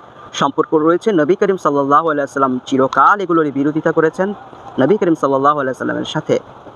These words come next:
এগুলোর কোনো সম্পর্ক নেই। তো যাই হোক,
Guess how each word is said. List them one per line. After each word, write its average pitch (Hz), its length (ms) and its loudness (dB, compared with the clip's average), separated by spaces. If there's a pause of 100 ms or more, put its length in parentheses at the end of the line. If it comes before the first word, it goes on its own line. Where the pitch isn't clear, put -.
(320)
এগুলোর 143 480 2
কোনো 123 200 -6 (640)
সম্পর্ক 117 480 -2 (380)
নেই। 131 160 2 (580)
তো 131 80 2
যাই 139 180 0
হোক, 208 140 -2